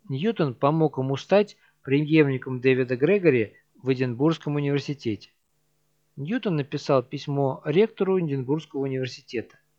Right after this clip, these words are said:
«Милорд, для меня было большой честью получить от вас письмо,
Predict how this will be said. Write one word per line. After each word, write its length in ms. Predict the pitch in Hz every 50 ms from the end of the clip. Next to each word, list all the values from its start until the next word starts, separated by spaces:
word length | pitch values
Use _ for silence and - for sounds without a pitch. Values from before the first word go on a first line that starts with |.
| _ _ _ _ _ -
«Милорд, 480 | 131 147 175 196 190 165 131 110 104 _ _ _ _ _ _ _ _ -
для 160 | - 127 135
меня 260 | 135 143 156 185 214 196
было 240 | 160 156 160 160
большой 420 | 151 135 139 143 139 - - 131 123
честью 420 | - - 190 208 202 - - 131
получить 500 | - - 123 120 131 135 - - 127 -
от 160 | 123 120 -
вас 160 | - 120 110 -
письмо, 540 | _ 120 113 - - 143 175 202 214 202